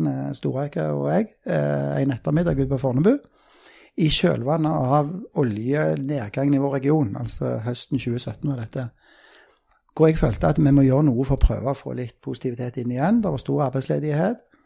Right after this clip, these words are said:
lave huspriser, og, og, og Aker var med på at, eh, vi gjør en større satsing nede i Paradis, som er en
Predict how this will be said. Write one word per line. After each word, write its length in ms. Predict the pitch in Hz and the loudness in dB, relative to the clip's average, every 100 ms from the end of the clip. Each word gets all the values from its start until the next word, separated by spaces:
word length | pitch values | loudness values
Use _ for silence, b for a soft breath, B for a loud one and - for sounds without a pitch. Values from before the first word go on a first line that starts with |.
| _ - | _ -4
lave 300 | 143 113 143 127 131 - | -4 -2 -4 -4 -8 -6
huspriser, 720 | 123 135 - 135 143 180 254 - b b b b b b - | -2 -2 -2 -4 0 -2 -2 -6 b b b b b b 2
og, 100 | 180 | 2
og, 240 | 175 175 165 170 | 4 2 2 4
og 240 | 147 143 190 | 4 4 2
Aker 320 | - 190 175 | 2 2 4
var 160 | 165 156 147 | 6 8 10
med 360 | 143 143 165 | 8 8 4
på 100 | - | 2
at, 240 | 151 - - | 2 0 -2
eh, 140 | 147 143 | 0 2
vi 80 | 139 135 | 2 2
gjør 100 | 143 | 0
en 20 | |
større 360 | 147 - 123 143 | -2 -4 -4 -4
satsing 540 | - 120 - - 139 131 | -6 -10 -14 -8 -6 -4
nede 180 | 120 120 | -6 -10
i 20 | |
Paradis, 720 | - 127 - 131 104 90 - | -10 -8 -6 -6 -4 -6 -10
som 240 | - 117 123 | -8 -2 0
er 140 | |
en 40 | 139 | 2